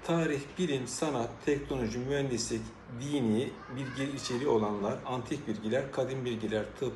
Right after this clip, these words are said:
arkeoloji, fizik, kimya, ekonomi tarzı kitaplardan bahsediyoruz. Son yıllarda bir araştırma yapacak olursak bilgiye ulaşmanın en kes-, kestirme yolu internetten araştırma yapmak, yani Google'a müracaat etmek.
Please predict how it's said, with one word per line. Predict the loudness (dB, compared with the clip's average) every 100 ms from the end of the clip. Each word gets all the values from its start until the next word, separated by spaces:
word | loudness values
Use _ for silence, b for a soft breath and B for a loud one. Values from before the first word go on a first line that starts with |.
| -2
arkeoloji, | -2 0 0 0 -2 -2 -6
fizik, | -6 -4 -4 -4
kimya, | -6 -2 0 0
ekonomi | -2 -2 0 -2 -2 -2
tarzı | 0 0 0 -4 B -10
kitaplardan | -4 -2 0 0 0 -2
bahsediyoruz. | -2 -2 -2 -4 -4 -12 -16 -18 -18 -18 -18 B B B B B B B 0
Son | 2
yıllarda | 4 4 4 2 2
bir | 2
araştırma | 2 0 -2 -4 -4
yapacak | -4 -2 -2 -2 -2
olursak | 0 0 0 -2 -2
bilgiye | -4 0 2
ulaşmanın | 2 2 0 -4
en | -4 -4 -4
kes-, | -6 -8 -10 -8
kestirme | -4 -4 -4 -6 -4
yolu | -2 0 0 -4 -14 -20 -10 -4
internetten | -2 0 0 0 -2 0 0 2
araştırma | 0 0 0 -4 -4
yapmak, | -4 -4 -6
yani | -4 -2 2
Google'a | 4 4 4
müracaat | 4 4 4 4 2
etmek. | 0 -4 -6